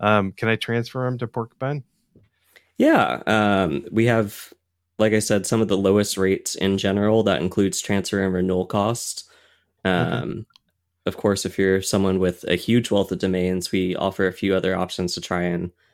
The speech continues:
Speaker 2: you know, help make that even more affordable, such as bypassing credit card fees with, uh, by paying via, like, bank A C H transfers.
Speaker 1: Oh, okay. Nice. That's pretty cool. The, the other thing I had,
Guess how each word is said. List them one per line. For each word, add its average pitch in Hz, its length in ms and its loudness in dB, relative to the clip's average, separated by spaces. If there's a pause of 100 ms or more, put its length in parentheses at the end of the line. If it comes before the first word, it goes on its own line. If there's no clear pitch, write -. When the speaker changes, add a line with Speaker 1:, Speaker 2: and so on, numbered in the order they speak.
(320)
Speaker 2:
you 90 80 0
know, 87 160 2
help 95 200 -2
make 87 220 -2
that 90 180 -2
even 90 220 0
more 92 260 0
affordable, 107 580 0
such - 300 -4
as 87 320 -2
bypassing 87 560 -4
credit - 260 -6
card 98 220 -4
fees 101 380 -4
with, - 200 -10
uh, 67 300 -4 (420)
by 87 80 -6
paying 85 400 -2
via, 87 280 -4
like, 80 260 -6
bank 87 440 -4
A 90 100 -4
C 92 200 -4
H 95 200 -2
transfers. 113 680 -4 (340)
Speaker 1:
Oh, 190 220 -2
okay. 143 260 -6 (800)
Nice. 185 340 -2 (560)
That's 175 140 -4
pretty 156 160 -2
cool. 104 280 -8 (360)
The, 143 360 4
the 131 140 0
other 202 160 4
thing 190 180 2
I 147 80 4
had, 139 300 2